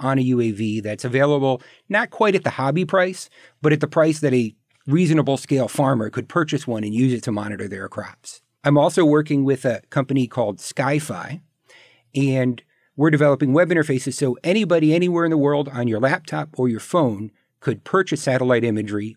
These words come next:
or even task a satellite to collect imagery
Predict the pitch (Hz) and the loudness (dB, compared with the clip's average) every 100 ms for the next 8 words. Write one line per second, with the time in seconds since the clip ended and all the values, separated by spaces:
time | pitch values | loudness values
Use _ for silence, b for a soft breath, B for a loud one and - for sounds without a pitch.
0 | _ 202 214 175 175 151 151 156 156 151 | _ 0 2 2 2 0 -2 -6 -8 -6
1 | 139 151 143 131 123 - - 143 139 151 | -6 -4 -2 0 -2 -4 -8 -4 -2 -2
2 | 127 113 104 95 98 | -2 -2 -2 -6 -10